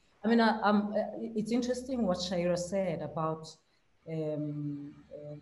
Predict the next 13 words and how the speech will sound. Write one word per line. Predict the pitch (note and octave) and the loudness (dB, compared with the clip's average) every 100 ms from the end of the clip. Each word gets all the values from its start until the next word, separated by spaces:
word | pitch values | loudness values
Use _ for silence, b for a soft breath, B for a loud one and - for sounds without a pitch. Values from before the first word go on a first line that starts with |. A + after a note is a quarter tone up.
| - | -6
education | G3 G3 G3 F3+ - F3+ | -4 -2 -2 -4 -2 -2
is | E3 - | -2 -4
not | E3 E3 E3 | -4 -2 -2
just | E3 D#3+ | -2 -6
about | D#3 D3 C#3+ - | -8 -8 -8 -8
jobs, | C#3+ C3 - - | -8 -10 -12 -14
and | D#3 E3 | -10 -8
that's | F3+ G3+ F#3 - | -6 -8 -10 -12
true. | - - A#3 G3 - - _ _ _ _ _ _ _ _ - | -14 -10 -4 -4 -4 -12 _ _ _ _ _ _ _ _ -16
But | F3 | -2
in | A#3 | 2
a | C4 C4 | 2 0
country | - A3 A#3+ A#3 - | -2 2 4 4 -2